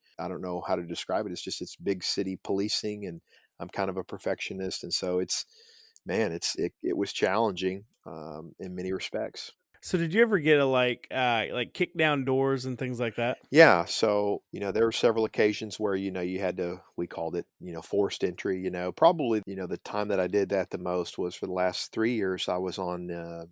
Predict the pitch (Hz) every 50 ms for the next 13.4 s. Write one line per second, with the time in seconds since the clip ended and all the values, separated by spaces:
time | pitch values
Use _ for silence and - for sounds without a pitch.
0 | _ _ _ - 90 90 90 87 - 95 90 87 87 85 - - - 101 98 98
1 | - - - 104 98 98 98 - _ _ _ - _ _ - 107 104 - - 143
2 | 131 127 117 110 107 101 98 98 104 95 92 - 104 113 107 104 98 104 98 95
3 | - - 95 90 - - 107 95 90 - - 98 92 90 92 90 - - 101 87
4 | 87 87 87 87 82 - - - - - 123 113 110 110 107 101 104 98 95 98
5 | 92 104 101 104 - - - 98 92 90 101 98 92 90 87 95 98 104 135 190
6 | - - 104 92 - - - 101 117 135 - - 90 80 80 82 85 85 - -
7 | 85 87 87 - - 98 90 87 - - - 95 90 90 90 87 85 87 - _
8 | _ _ - - _ - 120 120 139 147 143 127 113 - 123 123 117 107 107 107
9 | 101 - - - 98 98 90 - 101 90 - 101 101 95 92 95 - - - 95
10 | - - 95 87 85 87 87 - - 95 87 87 87 85 80 80 80 80 _ -
11 | 87 82 80 78 80 80 80 _ _ _ _ - - 95 87 87 87 87 90 85
12 | 90 90 85 - - 92 - - 90 85 80 80 - - 92 85 82 82 82 82
13 | 80 82 85 87 - - - -